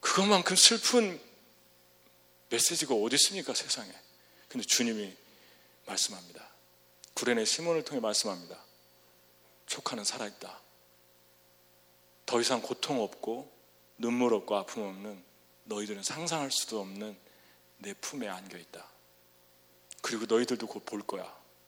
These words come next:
나중에 볼 거야. 만날 거야. 초카 다 나았다." 항생제 안 맞아도 되고,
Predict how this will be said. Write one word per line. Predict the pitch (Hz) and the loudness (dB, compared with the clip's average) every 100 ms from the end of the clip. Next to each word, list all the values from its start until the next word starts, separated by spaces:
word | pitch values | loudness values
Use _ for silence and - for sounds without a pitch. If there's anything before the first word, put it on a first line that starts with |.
| _ _ _ _ _ _ _ _ _ _ _ _ | _ _ _ _ _ _ _ _ _ _ _ _
나중에 | 107 104 101 | -4 -2 -2
볼 | 90 107 | -4 -8
거야. | - 98 87 | -4 -4 -2
만날 | 104 107 104 | -4 -4 -6
거야. | - 90 - - - _ _ _ _ _ _ _ _ _ - | -6 -8 -10 -20 -20 _ _ _ _ _ _ _ _ _ -8
초카 | - - - | -4 -4 0
다 | - 127 | 0 0
나았다." | 107 107 - 101 - - - - _ _ _ _ _ _ _ _ - _ _ _ _ _ _ _ | -2 -4 -4 -8 -8 -16 -20 -20 _ _ _ _ _ _ _ _ -20 _ _ _ _ _ _ _
항생제 | - 156 170 151 | 0 4 6 10
안 | 123 110 | 10 10
맞아도 | 117 113 101 | 8 6 0
되고, | 104 101 113 165 | -4 -2 -2 -4